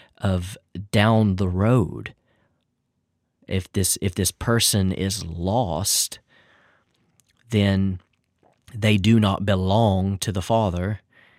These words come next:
and they need to be saved. Now,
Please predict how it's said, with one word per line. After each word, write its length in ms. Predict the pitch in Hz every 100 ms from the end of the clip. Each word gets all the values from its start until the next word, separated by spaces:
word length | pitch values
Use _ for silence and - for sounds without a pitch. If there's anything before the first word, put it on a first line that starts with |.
| _ _ _ _ _ _
and 400 | 107 104 98 98 -
they 360 | 95 101 101 98
need 440 | 92 120 110 95
to 120 | -
be 160 | 90 95
saved. 580 | - 120 92 - - - _ _ _ _ _ _ _
Now, 280 | 98 98 92